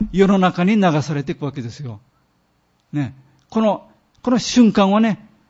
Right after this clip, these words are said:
うん。御声を聞いたこの瞬間というのは非常に大事で-、ですのでね。うん。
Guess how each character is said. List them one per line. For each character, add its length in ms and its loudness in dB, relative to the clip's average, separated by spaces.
う 80 -4
ん。 160 -4
御 140 6
声 260 8
を 60 6
聞 160 0
い 60 0
た 100 0
こ 100 -2
の 80 0
瞬 320 -2
間 160 -2
と 100 -6
い 40 -2
う 40 -2
の 100 0
は 140 -4
非 120 -4
常 140 0
に 220 -2
大 200 4
事 300 -4
で-、 140 -8
で 140 -8
す 140 -10
の 120 -2
で 120 -2
ね。 220 -2
う 60 -6
ん。 100 -10